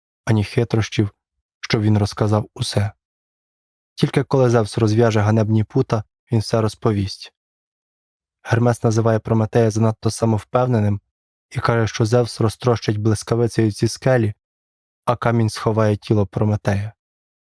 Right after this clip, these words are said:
І поки він знову зможе вийти на світло, сповняться довгі віки. А Орел щодня прилітатиме і роздиратиме його тіло.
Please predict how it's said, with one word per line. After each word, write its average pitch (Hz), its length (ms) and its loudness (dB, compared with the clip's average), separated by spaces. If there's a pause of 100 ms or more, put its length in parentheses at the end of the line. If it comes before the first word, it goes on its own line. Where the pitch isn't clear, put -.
(640)
І 123 80 -2
поки 131 280 0
він 127 120 2
знову 110 320 2
зможе 110 300 2
вийти 110 260 2
на 107 100 2
світло, 113 460 -2 (560)
сповняться 110 640 -2
довгі 110 380 0
віки. 104 420 -2 (1040)
А 113 160 0
Орел 120 340 2 (260)
щодня 113 380 0
прилітатиме 110 720 0
і 107 60 4
роздиратиме 107 640 0
його 104 180 0
тіло. 107 400 -4